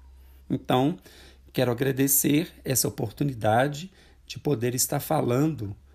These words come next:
né, aqui sobre Cordisburgo. E eu, como coordenador do museu,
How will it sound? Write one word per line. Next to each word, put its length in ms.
né, 300
aqui 520
sobre 720
Cordisburgo. 840
E 140
eu, 200
como 600
coordenador 760
do 100
museu, 580